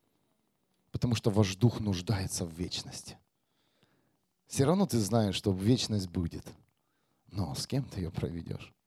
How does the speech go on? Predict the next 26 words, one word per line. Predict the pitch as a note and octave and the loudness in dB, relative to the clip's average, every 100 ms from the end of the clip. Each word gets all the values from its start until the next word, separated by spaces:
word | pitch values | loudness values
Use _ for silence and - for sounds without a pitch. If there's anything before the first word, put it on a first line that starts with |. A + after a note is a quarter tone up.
| _ _ _ _ _ _ _ _ _ _ _ _ _ _ - | _ _ _ _ _ _ _ _ _ _ _ _ _ _ -10
И | |
что | - - | -8 -4
сделал, | D3+ D3+ E3 D3+ - | -4 0 0 0 -4
что, | - G3+ - | -2 -2 -2
что | - - | -4 0
сейчас | F#3+ - E3 | 0 0 -2
происходит | - D3+ C#3 C#3+ C3+ | 2 2 2 2 2
в | - | 4
твоей | B2+ B2 | 4 2
жизни? | A2 F#2 F2 - | 0 -4 -6 -8
Хотите, | - C3+ D#3 - | -8 -6 -8 -6
я | G2 | -8
вам | F2+ | -6
покажу? | F#2+ - F#2 G#2+ - _ _ _ _ _ _ - | -10 -12 -16 -16 -20 _ _ _ _ _ _ -10
Пришел | - - A2+ A#2+ | -8 -4 -4 -4
Иисус. | - - - - _ _ _ _ _ _ _ _ _ - | -6 -8 -10 -14 _ _ _ _ _ _ _ _ _ -16
У | |
тебя | B2+ D3 E3+ | -4 4 6
вроде | C3 C3 B2 | 6 4 4
было | B2 A#2+ G2+ | 6 6 4
стабильное | - - C#3+ B2 D#3 D#3 D3 | 0 2 2 4 2 4 4
состояние | C3 C#3 - B2 B2 B2+ A2 G2+ - | 4 0 0 0 2 2 0 -4 -6
держать | A2 A2 G#2+ G#2+ C3+ | -4 0 0 2 0
себя | - G#2+ G#2 | 0 -2 0
в | G2 | 0
руках. | G2+ - - - | -4 -4 -10 -10